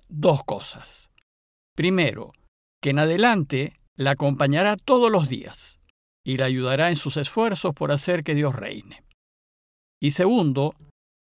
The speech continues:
que volverá por segunda vez al final de la historia para iniciar así el eterno y definitivo reinado de Dios. Y entonces, cuando vuelva por segunda vez, será el fin de los tiempos.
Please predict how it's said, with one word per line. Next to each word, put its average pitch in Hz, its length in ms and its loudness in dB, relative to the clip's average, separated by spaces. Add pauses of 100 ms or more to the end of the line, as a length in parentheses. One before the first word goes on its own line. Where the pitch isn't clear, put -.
que 156 120 4
volverá 170 520 4
por - 180 0
segunda 175 440 2
vez 180 420 0 (120)
al 127 160 -4
final 143 360 -2
de 151 80 0
la 147 80 0
historia 135 680 -2 (560)
para 147 160 4
iniciar 156 420 2
así 185 280 2
el 180 100 4
eterno 202 680 0
y 170 100 -6
definitivo 147 720 -2
reinado 135 480 -2
de 107 140 -6
Dios. - 520 -14 (920)
Y 165 160 0
entonces, 202 680 0
cuando 117 340 -4
vuelva 165 320 2
por 147 160 -2
segunda 175 380 -2
vez, 277 400 -4 (400)
será 165 560 0 (160)
el 127 180 -6
fin 196 300 0
de 165 80 0
los 151 220 -4
tiempos. - 680 -10